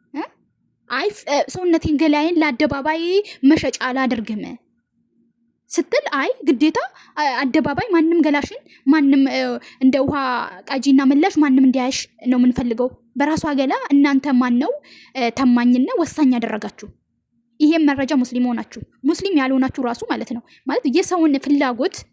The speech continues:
የምትደግፉ ከሆነ፣ እኔ አሁን በውጭ ሀገር በተለይ የምትኖሩ ሰዎች አላችሁ አይደለም? እናንተ እዚህ አጠገባችሁ ራሱ፣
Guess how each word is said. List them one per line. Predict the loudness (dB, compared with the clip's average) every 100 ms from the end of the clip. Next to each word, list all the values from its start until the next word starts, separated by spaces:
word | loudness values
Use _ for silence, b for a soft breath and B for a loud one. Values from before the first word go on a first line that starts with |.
| _ 0
የምትደግፉ | 2 2 -2 -2 -4 -6
ከሆነ፣ | -4 -4 -4 -8 _ _ _ _ _
እኔ | 0 2
አሁን | 2 -4 -10 b -8
በውጭ | -8 -6
ሀገር | -6 -4
በተለይ | -2 2 2
የምትኖሩ | 2 2 2 0
ሰዎች | -4 -6 -4
አላችሁ | -2 -2 -2
አይደለም? | -2 -4 B B
እናንተ | 2 4 2 -2
እዚህ | -2 -4 -4
አጠገባችሁ | -6 -6 -4 -2 -4 -4
ራሱ፣ | -4 -4